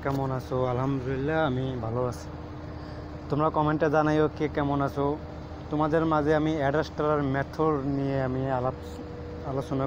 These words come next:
করব, যে কোর্সটা তোমার বিক্রি করে মানুষ। আমি তোমাদের মাঝে একটা course share করতেছি, যে কোর্সটা মানুষ বিক্রি করে, আমি তোমাদেরকে ফ্রিতে দেব।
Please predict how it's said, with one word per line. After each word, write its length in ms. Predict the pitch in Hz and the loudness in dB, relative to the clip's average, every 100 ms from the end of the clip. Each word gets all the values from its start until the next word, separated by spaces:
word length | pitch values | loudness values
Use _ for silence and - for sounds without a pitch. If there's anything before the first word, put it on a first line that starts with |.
| - | -2
করব, 280 | 127 127 123 | -4 -4 -4
যে 100 | 123 - - | -6 -6 -4
কোর্সটা 600 | 151 156 - - 147 156 - - - - - - 80 80 - - - 78 - - - - - - - - | -2 -2 -6 -4 -2 -2 -6 -12 -12 -12 -12 -10 -10 -10 -10 -12 -12 -12 -12 -12 -12 -12 -12 -12 -8 -4
তোমার 380 | 131 127 127 120 - - - - - - - - - - - - - - - - 143 | 0 2 0 -2 -8 -12 -12 -12 -12 -8 -6 -6 -10 -12 -12 -10 -8 -8 -8 -10 -4
বিক্রি 260 | 180 - 185 | -4 -4 0
করে 240 | 160 131 | 2 4
মানুষ। 300 | 123 117 113 - - - - - - - - - - - - - - - - - - | 2 0 -4 -8 -12 -12 -12 -12 -12 -12 -14 -12 -14 -14 -14 -12 -12 -12 -12 -12 -4
আমি 160 | 139 151 | -2 2
তোমাদের 400 | 156 151 151 170 | 2 4 4 4
মাঝে 540 | 165 156 151 165 170 | 4 2 2 4 6
একটা 260 | 165 143 160 - | 6 2 -2 0
course 340 | 165 175 143 - | 2 2 0 0
share 220 | 170 160 165 | 2 2 0
করতেছি, 640 | 160 - 160 - 165 170 151 | -4 -4 -8 -4 0 0 0
যে 180 | 143 147 139 | 0 0 0
কোর্সটা 540 | 151 156 147 - 160 160 | 0 0 0 0 2 4
মানুষ 340 | 147 147 160 143 127 | 2 2 0 0 -2
বিক্রি 280 | 160 - 151 | -4 -4 -2
করে, 160 | 156 143 | 0 2
আমি 140 | 143 | 0
তোমাদেরকে 520 | 156 151 156 156 - | 0 0 0 0 -2
ফ্রিতে 500 | 160 - 156 156 156 131 | -6 -2 -2 0 -2 -4
দেব। 280 | 120 104 | -4 -8